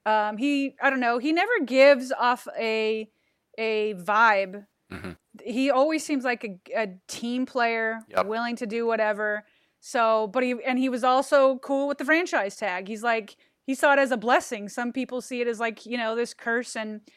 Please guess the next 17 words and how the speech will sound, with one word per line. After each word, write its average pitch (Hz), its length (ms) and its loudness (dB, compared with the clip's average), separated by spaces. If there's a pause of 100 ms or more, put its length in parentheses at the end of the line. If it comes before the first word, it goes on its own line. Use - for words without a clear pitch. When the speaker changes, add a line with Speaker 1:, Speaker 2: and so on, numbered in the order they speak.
(200)
Speaker 1:
and 214 180 -6
whatever, 220 320 2
and 240 80 -4
it 226 100 -10
can 233 260 -6
be, 233 160 -2
especially 220 380 -6
if 214 60 -10
they 220 120 -6
get, 202 260 -8
you 226 100 -10
know, 208 120 -6
players 214 260 -6
get 208 120 -6
injured. 208 360 -6
But, 196 260 -2
Speaker 2:
Mm-hmm. 90 80 -10